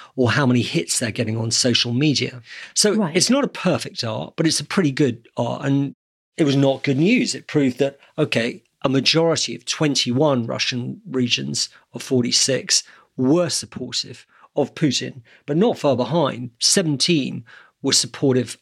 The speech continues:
Speaker 1: of Prigozhin. The other unnamed regions were split fifty-fifty.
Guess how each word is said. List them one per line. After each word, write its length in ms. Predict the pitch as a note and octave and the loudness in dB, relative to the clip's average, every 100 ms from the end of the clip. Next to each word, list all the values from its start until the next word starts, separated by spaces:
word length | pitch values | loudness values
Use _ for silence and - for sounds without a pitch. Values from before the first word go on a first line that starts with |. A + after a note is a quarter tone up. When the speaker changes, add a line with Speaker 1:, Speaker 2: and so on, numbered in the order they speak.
| - | -10
Speaker 1:
of 160 | A2+ | -8
Prigozhin. 640 | - A#2+ A#2+ C#3 C3 C3 - _ _ _ | -4 -2 2 2 0 -2 -6 _ _ _
The 120 | C3+ | 2
other 340 | C#3+ C3+ B2+ - - - | 2 2 0 -4 -12 -2
unnamed 360 | D#3+ C#3+ A2+ | 0 0 -2
regions 420 | A#2+ B2 B2+ A#2 - - | -2 -2 -2 -4 -8 0
were 100 | D3 | 0
split 340 | - F#3+ D#3 | 2 0 -2
fifty-fifty. 760 | - E3 - A#2+ D#3+ B2+ - | -2 -4 -4 -2 -2 -4 -8